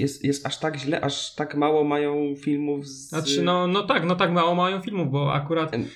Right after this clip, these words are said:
Speaker 2: w przypadku Thora dwa widocznie nikt już nie chciał praw dystrybucyjnych, zostały u Disneya, więc Disney stwierdził, że dobra, no to wrzucamy na Disney Plus, no bo nie mamy nic
Speaker 1: To już
Speaker 2: poza
Speaker 1: lepiej
Speaker 2: tym,
Speaker 1: by
Speaker 2: nie?
Speaker 1: było, jakby nie wrzucili. Ale okej, dobra.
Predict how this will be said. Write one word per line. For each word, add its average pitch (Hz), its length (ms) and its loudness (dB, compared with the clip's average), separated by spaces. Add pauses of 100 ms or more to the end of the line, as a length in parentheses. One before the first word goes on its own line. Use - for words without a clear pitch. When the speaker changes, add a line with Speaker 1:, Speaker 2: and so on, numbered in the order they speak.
(160)
Speaker 2:
w - 40 -20
przypadku 156 460 -4
Thora 151 260 2
dwa 143 260 0
widocznie 156 480 0
nikt 160 220 -6
już 165 160 -4
nie 190 120 2
chciał 143 280 0
praw 131 240 0
dystrybucyjnych, 131 1040 -2
zostały 139 400 -2
u 139 100 0
Disneya, 131 560 0
więc 143 160 0
Disney 139 280 -2
stwierdził, 143 340 -2
że 156 120 -4
dobra, 185 320 0
no 139 100 2
to 143 120 -2
wrzucamy 135 440 0
na 139 140 0
Disney 131 300 -2
Plus, 131 300 -2
no 135 100 -4
bo 139 280 -2
nie 143 300 -4
mamy 170 220 -2
nic 143 140 2
Speaker 1:
To 120 80 0
już 120 80 2
Speaker 2:
poza 123 140 4
Speaker 1:
lepiej 123 160 2
Speaker 2:
tym, - 40 0
Speaker 1:
by 123 60 4
Speaker 2:
nie? 113 60 -2
Speaker 1:
było, 123 120 2
jakby 110 220 2
nie 107 140 0
wrzucili. 98 540 -6 (540)
Ale 104 180 -4
okej, 104 320 -4
dobra. 101 280 -6